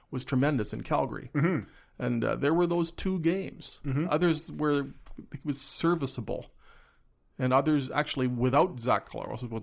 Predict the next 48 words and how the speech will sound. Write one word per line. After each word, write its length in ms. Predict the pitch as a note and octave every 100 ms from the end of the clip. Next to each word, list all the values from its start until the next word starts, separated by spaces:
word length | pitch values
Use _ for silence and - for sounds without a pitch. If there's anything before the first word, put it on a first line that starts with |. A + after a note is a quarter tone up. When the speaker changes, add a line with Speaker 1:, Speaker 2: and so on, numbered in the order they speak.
| A#2
Speaker 1:
was 140 | A#2
when 100 | A#2+
the 160 | A2+ A2+
offense 300 | A2+ A#2 G#2+
completely 440 | A#2 G2+ E3 A#2
cratered. 520 | A2+ - F#2 - - -
Speaker 2:
Mm-hmm. 540 | E3 F#3 G3+ G2 -
Speaker 1:
Um, 340 | - A#2+ A#2 A#2
they 100 | B2+
lost 280 | B2+ B2 C3
at 60 |
home 200 | A#2+ B2+
to 80 | B2+
Montreal. 680 | C3 C3+ - D#3+ F3 - - - - - _
And 300 | C3+ C3 B2+
then, 240 | B2 A#2+ A2+
of 120 | -
course, 220 | A#2+ A2
they 100 | A#2
lost 260 | A2+ G#2+ -
that 160 | A2+
West 320 | A2+ A2 -
fi-, 220 | - A#2+ A#2+
West 280 | B2 B2
semifinal 420 | B2 A#2+ A#2 A#2+ A#2
to 40 |
Winnipeg. 520 | A#2 E3 E3 - -
And, 260 | - - A2
uh, 140 | -
hmm. 440 | - A#2 B2 B2 F2+ - -
Speaker 2:
Yeah, 280 | B2+ A2 F#2+
that, 200 | A#2+ C#3+
and, 260 | C3+ C3 -
and 180 | A#2+ A#2+
I 180 | C#3 A#2+
think 260 | C#3 C3+
that 140 | B2 A#2
has 140 | A#2+
been 200 | C3+ B2
kind 300 | - A#2+ B2+
of 100 | A#2
the 120 | B2+
tone. 440 | C3 - C#3 C3+ A#2
And 140 | G2+
just 360 | - C3 C3 -
if 140 | -
you 60 | B2+
can, 260 | - B2